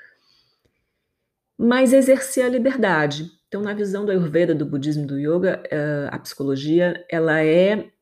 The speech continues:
positiva no sentido, ela, ela parece pessimista porque ela parte da pre-, premissa de que tá todo mundo sofrendo, esse é um ponto que nos conecta,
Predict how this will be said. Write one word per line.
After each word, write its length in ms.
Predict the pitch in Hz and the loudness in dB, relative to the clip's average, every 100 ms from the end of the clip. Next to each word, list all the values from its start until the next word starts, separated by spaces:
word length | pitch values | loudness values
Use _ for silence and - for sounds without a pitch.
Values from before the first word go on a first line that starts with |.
| _ | _
positiva 760 | 190 185 180 - - 196 226 202 | 2 2 0 -4 -4 -2 -2 -2
no 140 | 190 | -4
sentido, 440 | 190 185 185 139 139 | -4 -4 -2 -2 0
ela, 200 | 147 - | 0 0
ela 160 | 165 | -2
parece 440 | 165 170 208 262 - | -2 -2 0 -2 -2
pessimista 520 | 202 - 175 165 185 | -4 0 -2 -2 -6
porque 160 | - 160 | -6 -4
ela 100 | 170 | -4
parte 340 | - 202 - | -4 -4 -4
da 80 | 180 | -6
pre-, 160 | 170 175 - - | -4 -4 -8 -4
premissa 380 | 160 151 135 147 | -2 0 -2 -6
de 80 | |
que 100 | 147 | -6
tá 120 | - 147 | -6 -2
todo 240 | 156 147 | 0 0
mundo 160 | 139 131 | -4 -8
sofrendo, 520 | 135 - 127 131 147 | -12 -8 -8 -4 -2
esse 200 | 147 - | -2 -6
é 40 | |
um 80 | 143 | -10
ponto 280 | 147 135 - | -10 -14 -12
que 80 | 135 | -12
nos 140 | 131 | -12
conecta, 540 | - 123 120 - 208 | -10 -10 -10 -10 -10